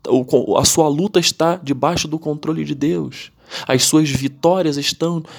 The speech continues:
debaixo da vitória de Deus. Tudo está debaixo da vontade permissiva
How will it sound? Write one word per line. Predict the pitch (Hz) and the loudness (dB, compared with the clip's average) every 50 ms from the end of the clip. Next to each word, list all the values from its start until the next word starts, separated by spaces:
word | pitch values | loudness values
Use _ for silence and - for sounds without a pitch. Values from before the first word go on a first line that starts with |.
| 117 - | -16 -10
debaixo | - 143 139 120 139 160 170 170 - 165 | -6 -4 -2 -2 -2 -4 -4 -6 -4 -2
da | 151 156 | -2 0
vitória | 147 147 143 147 - 160 165 156 | 0 -2 -2 -2 -2 -2 -2 -2
de | 139 143 | -4 -4
Deus. | 139 131 135 156 170 165 147 127 - - - - - - - - - - _ _ | -4 -2 -2 -2 -2 -2 -4 -6 -8 -14 -16 -18 -20 -20 -20 -20 -20 -20 _ _
Tudo | - 214 220 226 220 202 214 208 | 6 8 8 8 8 6 4 4
está | 196 - - - - - 151 156 160 165 170 170 _ _ - | 4 2 0 0 0 0 0 0 0 -2 -6 -10 _ _ -12
debaixo | 131 135 127 120 131 139 143 147 151 - - - 151 - - - - _ _ - | -10 -6 -2 0 0 0 0 0 -2 -4 -6 -6 -10 -12 -16 -20 -20 _ _ -8
da | 120 113 127 120 113 110 113 - _ _ _ _ | -2 2 2 4 2 2 -2 -6 _ _ _ _
vontade | - 110 110 123 117 117 117 117 - 156 156 160 165 165 165 156 - 175 165 165 165 - _ _ _ _ _ | -10 -4 -2 0 0 0 -2 -4 0 0 2 2 0 -2 -4 -4 -4 -6 -6 -6 -8 -12 _ _ _ _ _
permissiva | - 143 143 113 123 127 123 110 - - - - 170 170 170 170 156 156 170 170 170 170 170 | -2 0 0 0 -2 -2 -2 -2 -2 0 0 0 0 0 -2 -4 -4 -4 -4 -4 -4 -6 -8